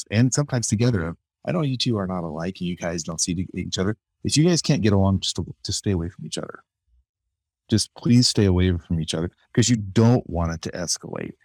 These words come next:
And in terms it <laughs> has, in terms it has escalated. So it's really important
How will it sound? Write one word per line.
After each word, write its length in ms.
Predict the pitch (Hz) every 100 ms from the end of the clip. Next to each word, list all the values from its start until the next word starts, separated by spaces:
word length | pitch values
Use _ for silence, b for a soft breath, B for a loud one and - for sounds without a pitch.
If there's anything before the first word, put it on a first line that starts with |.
| b b
And 120 | 98 101
in 120 | 95
terms 280 | 120 110 101
it 100 | 80
<laughs> 20 |
has, 640 | 98 90 - 101 92 - _ b -
in 140 | 107
terms 260 | - 127 113
it 100 | 98
has 260 | 113 107 92
escalated. 680 | 82 - - - - - -
So 340 | - 120 104 101 b _ _ -
it's 160 | 104 98
really 340 | 107 127 131
important 600 | 110 - 110 - 95